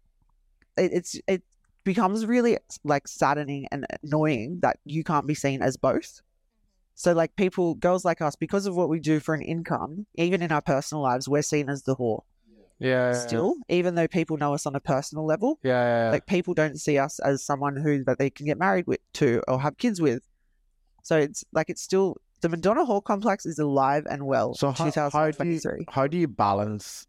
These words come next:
Speaker 3: how do you balance, like, the personal and the business life? And when it comes to, I guess, dating, like, what, how do you navigate that? 'Cause obviously, initially, when you first start hanging out with a guy, you're not gonna tell them. I imagine you don't tell them straight away.
Speaker 1: I have so
Speaker 3: So,
Speaker 1: much to say about
Speaker 3: so, like,
Speaker 1: this.
Speaker 3: how long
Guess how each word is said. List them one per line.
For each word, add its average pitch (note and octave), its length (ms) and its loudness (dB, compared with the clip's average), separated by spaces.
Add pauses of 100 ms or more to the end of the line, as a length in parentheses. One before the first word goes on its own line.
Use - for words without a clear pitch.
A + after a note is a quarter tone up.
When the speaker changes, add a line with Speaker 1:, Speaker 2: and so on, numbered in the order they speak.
(180)
Speaker 3:
how B2 140 2
do C#3 60 2
you C#3 80 4
balance, G2 480 0
like, G2 160 0
the - 80 -4
personal G#2 720 0
and G#2 260 0
the G2 60 0
business G#2 460 0
life? D3 380 0
And G#2+ 220 -2
when G#2 120 2
it F2+ 100 -4
comes G#2 320 -2
to, G2+ 340 2
I G2+ 80 -2
guess, G2 320 -2 (160)
dating, G#2 360 2
like, G2+ 120 0
what, G#2+ 260 0 (520)
how B2 160 2
do C#3+ 80 0
you C#3 80 2
navigate G2+ 500 0
that? D#2 240 -4 (340)
'Cause C3+ 140 2
obviously, D3+ 580 0
initially, A#2+ 460 0
when A#2 160 0
you A2 100 0
first B2 360 0
start G#2 360 0 (580)
hanging A2+ 340 0
out G2+ 100 2
with G#2 120 2
a G2+ 40 2
guy, G2 300 0
you're G2+ 160 0
not G2+ 180 0
gonna G2 180 -2
tell F#2 280 0
them. G2 260 0
I G#2+ 140 0
imagine G2+ 340 -2
you G#2+ 80 -2
don't G#2 180 0
tell F#2+ 200 0
them G2 80 -4
straight G2 240 -2
away. F2+ 180 0
Speaker 1:
I G2+ 60 4
have G#2+ 80 0
so - 220 2
Speaker 3:
So, - 100 0
Speaker 1:
much - 180 -12
to C#3 100 -8
say B2+ 240 -4
about - 220 -6
Speaker 3:
so, C3+ 120 2
like, A#2 120 2
Speaker 1:
this. - 80 -16
Speaker 3:
how B2+ 160 4
long C3 540 0